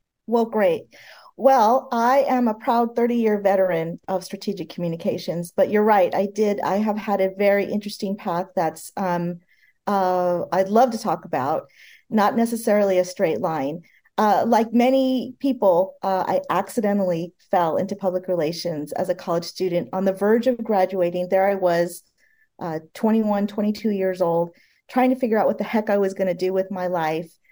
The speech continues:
I had, um, uh, been a student, a journalist for four years. So of course I thought that was the way. I was the editor-in-chief of the Daily Bruin.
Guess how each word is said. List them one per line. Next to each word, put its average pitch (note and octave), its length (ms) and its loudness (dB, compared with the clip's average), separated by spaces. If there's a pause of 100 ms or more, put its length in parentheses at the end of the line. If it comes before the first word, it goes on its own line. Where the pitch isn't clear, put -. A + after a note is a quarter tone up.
(300)
I G#3 140 4
had, G#3+ 500 0
um, F#3 540 -4 (200)
uh, F#3 280 -4
been A#3+ 280 4
a A3 100 4
student, G#3+ 680 -2
a F#3+ 60 -4
journalist A#3 680 0 (100)
for A3 100 -2
four G#3+ 240 0
years. G3 300 0
So G#3 80 0
of F#3 100 -4
course C4+ 400 4
I G#3+ 80 2
thought G3+ 240 -4
that G3 220 0
was F3 160 -6
the F3 80 -4
way. E3 320 -4 (400)
I F#3+ 100 -2
was F#3+ 140 -2
the F#3+ 160 -2
editor-in-chief G3 720 -2
of F3 180 0
the F3+ 80 2
Daily F3+ 280 2
Bruin. F#3+ 480 0